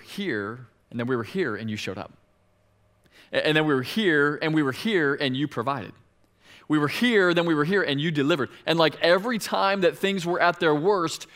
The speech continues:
you showed up for your people. In wrath, you've always remembered mercy. So your character is part of the pattern. Your work is part of the pattern. I'm gonna lean in to those things. One of the amazing things about becoming a middle-aged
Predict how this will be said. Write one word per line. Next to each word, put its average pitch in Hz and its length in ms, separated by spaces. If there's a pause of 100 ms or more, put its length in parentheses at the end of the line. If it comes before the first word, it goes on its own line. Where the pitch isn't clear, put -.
(140)
you 190 340
showed 208 380
up 202 180
for 180 140
your 160 160
people. 147 460 (220)
In 170 220
wrath, 190 520
you've 170 220
always 208 540
remembered 185 440
mercy. 170 400
So 151 180
your 139 180
character 175 840 (380)
is 165 140
part 175 220
of 160 40
the 151 60
pattern. 165 400
Your 165 160
work 190 520 (180)
is 156 140
part 175 260
of - 20
the 151 80
pattern. 170 400
I'm 143 100
gonna 143 140
lean 165 240
in 156 320 (280)
to 151 100
those 123 460 (240)
things. 95 640 (1120)
One 156 160
of 147 60
the 110 220 (260)
amazing 147 540
things 135 280
about 120 200
becoming 123 360
a 110 60
middle-aged 127 800